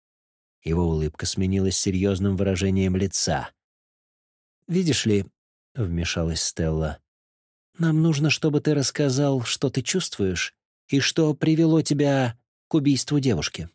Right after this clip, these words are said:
Пленник не обратил на нее внимания. Он продолжал неотрывно смотреть на директора.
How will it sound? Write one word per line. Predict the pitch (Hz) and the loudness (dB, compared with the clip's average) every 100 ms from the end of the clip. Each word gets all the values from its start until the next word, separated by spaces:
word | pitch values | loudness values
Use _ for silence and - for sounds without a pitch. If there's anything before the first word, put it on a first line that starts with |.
| _ _ _ _ _ _ _ _ _ _ _ | _ _ _ _ _ _ _ _ _ _ _
Пленник | 87 92 110 123 - | -4 0 0 -2 -2
не | 139 | 0
обратил | 127 127 117 135 127 | 2 0 0 0 2
на | |
нее | 123 123 | 2 2
внимания. | 110 120 120 110 98 92 85 - _ _ _ _ | 2 2 2 2 2 0 -2 -6 _ _ _ _
Он | 95 92 | -2 0
продолжал | 107 104 110 101 117 123 | 0 2 2 2 2 2
неотрывно | 113 107 98 104 120 131 123 127 | 2 2 0 0 2 2 2 0
смотреть | 120 120 113 113 117 - | 0 0 0 2 0 0
на | 110 | 0
директора. | 101 113 117 104 - - 76 67 - | 2 2 2 2 -2 -4 -4 -4 -10